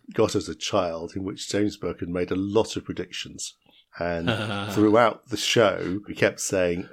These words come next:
Speaker 2: "And who said this?"
Speaker 1: <laughs>
Speaker 2: And he, every single time he said, "I don't know. I don't know who said that." We went, "It was you." <laughs> So I think he probably hates me. <laughs> But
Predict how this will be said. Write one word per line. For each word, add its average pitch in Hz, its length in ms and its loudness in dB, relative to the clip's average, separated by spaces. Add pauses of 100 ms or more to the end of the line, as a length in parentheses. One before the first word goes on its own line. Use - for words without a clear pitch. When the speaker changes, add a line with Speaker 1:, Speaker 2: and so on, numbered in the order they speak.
(180)
Speaker 2:
"And 92 120 -2
who 156 160 0
said - 420 0
this?" - 520 -2
Speaker 1:
<laughs> - 1200 -6
Speaker 2:
And 107 140 0
he, 107 160 -10 (340)
every 190 320 4
single 151 400 4
time 139 320 0
he 101 80 2
said, 101 320 -2 (140)
"I 95 100 -8
don't - 240 -10
know. 156 240 -8 (180)
I - 40 -14
don't 90 160 -8
know 104 80 -10
who 196 100 -10
said - 240 -14
that." 107 160 -14 (420)
We 98 100 -2
went, 95 160 -2 (460)
"It 156 140 4
was 120 240 -6
you." 165 280 0 (460)
<laughs> - 1160 2 (500)
So - 240 -4
I 127 280 -2
think 143 220 2
he 123 120 -4
probably 92 400 0
hates - 360 -4
me. - 360 -4 (200)
<laughs> - 80 -2 (920)
But - 120 -2